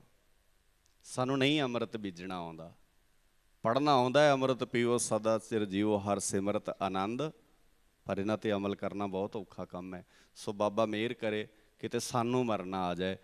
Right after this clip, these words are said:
'ਮਰਨੋ ਮਰਨ ਕਹੈ ਸਭ ਕੋਈ, ਸਹਜ ਮਰੈ ਅਮਰ ਹੋਏ ਸੋਈ। ਕਹੋ ਕਬੀਰ ਮਨ ਭਇਆ ਆਨੰਦਾ, ਗਿਆ ਭਰਮ ਰਹਿਆ ਪਰਮਾਨੰਦਾ।'" ਬਾਬੇ ਦੀ ਬਾਣੀ ਕਹਿੰਦੀ ਭਰਮ ਮੁੱਕ ਗਿਆ ਤੇ ਮੇਰੀ ਜ਼ਿੰਦਗੀ 'ਚ ਪਰਮ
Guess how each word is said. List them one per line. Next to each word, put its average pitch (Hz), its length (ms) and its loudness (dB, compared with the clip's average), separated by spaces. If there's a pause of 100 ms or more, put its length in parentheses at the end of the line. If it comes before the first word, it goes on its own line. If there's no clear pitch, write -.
(380)
'ਮਰਨੋ 135 600 8
ਮਰਨ 135 320 6
ਕਹੈ 123 300 6
ਸਭ 113 300 4
ਕੋਈ, 104 440 2
ਸਹਜ 120 480 2
ਮਰੈ 110 400 4 (460)
ਅਮਰ 107 200 4
ਹੋਏ 127 260 4
ਸੋਈ। 127 420 0 (400)
ਕਹੋ 165 300 8
ਕਬੀਰ 113 500 2
ਮਨ 110 260 0
ਭਇਆ 98 480 2 (100)
ਆਨੰਦਾ, 98 680 0 (160)
ਗਿਆ 104 280 0
ਭਰਮ 131 560 -6 (240)
ਰਹਿਆ 117 480 -4
ਪਰਮਾਨੰਦਾ।'" 92 840 -10
ਬਾਬੇ 110 380 -6
ਦੀ 117 120 -10
ਬਾਣੀ 104 340 -10
ਕਹਿੰਦੀ 117 300 -14
ਭਰਮ 98 340 -10
ਮੁੱਕ 104 420 -14
ਗਿਆ 135 360 -8 (480)
ਤੇ 120 100 -4
ਮੇਰੀ 110 340 -4
ਜ਼ਿੰਦਗੀ 104 400 -8
'ਚ - 140 -14
ਪਰਮ 104 400 -6